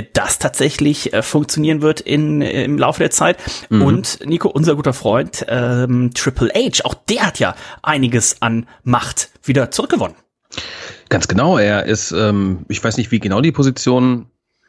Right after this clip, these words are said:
Speaker 2: lautet, aber er ist dann schon an einem kreativen Ruder, äh, und, äh, kann es eventuell auch herumreißen in den nächsten Monaten. Ähm,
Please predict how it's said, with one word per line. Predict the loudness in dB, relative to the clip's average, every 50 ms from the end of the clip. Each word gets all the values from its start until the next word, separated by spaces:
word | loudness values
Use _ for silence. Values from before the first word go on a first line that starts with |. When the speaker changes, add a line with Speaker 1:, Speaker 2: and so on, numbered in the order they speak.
| _ _ _
Speaker 2:
lautet, | -12 -10 -8 -8 -4 -2 -2 -2 0
aber | 0 0 2 0 0
er | 0 -2 -2 -2 -4 -4 -6
ist | -8 -8 -8 -6 -4 -2
dann | 0 0 0 0
schon | 0 0 0 0 0 0
an | 2 2
einem | 2 2
kreativen | 0 0 0 0 0 0 -2 0 0 2 2 2 2
Ruder, | 2 2 2 2 2 2 2 -2 -2 -4 -10 -16 -20 -20 -20 -20 -20 _ _
äh, | -2 0 0 0
und, | 0 0 0 0 0 0
äh, | 2 2 2 2 -2 -4 -8 -6
kann | -4 -2 0
es | 0 0 0
eventuell | 0 0 0 2 0 2 2 2 2 2
auch | 2 0 0 0
herumreißen | -2 0 2 0 2 2 0 0 -2 -4 -4 -4 -6 -4 0 0 0 0 0 -4 _ _ _ _ -20 -20 -20 -20 -20 -20 _ _
in | -4 -2
den | 0 0
nächsten | 0 0 0 -2 -2 -2
Monaten. | 0 0 2 0 0 -2 -2 0 2 2 2 2 0 -4 -14 -20 -20 -20 -20 -20 _ _ _
Ähm, | 0 2 4 4 4 2 2 0 -6